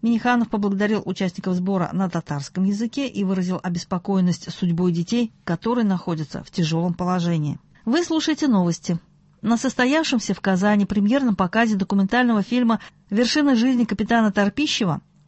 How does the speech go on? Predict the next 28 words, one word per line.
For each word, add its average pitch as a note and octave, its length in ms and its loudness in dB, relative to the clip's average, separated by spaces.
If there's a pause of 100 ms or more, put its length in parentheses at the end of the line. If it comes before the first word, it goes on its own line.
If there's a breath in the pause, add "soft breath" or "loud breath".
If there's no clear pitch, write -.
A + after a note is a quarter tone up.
(120)
Раис C4 280 2
Татарстана B3 580 0
Рустам F#3+ 260 0
Минниханов B3+ 420 2
оценил A#3+ 400 2
заслуги G#3+ 440 0
перед G#3 260 0
регионом A3 460 2
президента G3+ 480 2
Федерации G3 540 0
тенниса G3 380 0
России G3 340 0
Шамиля G3 360 2
Торпищева. G#3 680 0 (280 loud breath)
Об F3 140 -2
этом F3+ 160 -4
сообщает F3+ 420 -2
пресс-служба G3+ 580 -4
руководителя F#3 640 0
республики. F#3 680 -2 (420 loud breath)
Помимо C#4+ 420 2
Минниханова, A3 720 2 (140)
кинопоказ A#3 520 0
посетил B3 600 -2
мэр G#3 260 2
Казани G3+ 400 0
Ильсур G3 380 -2
Метшин. E3+ 420 0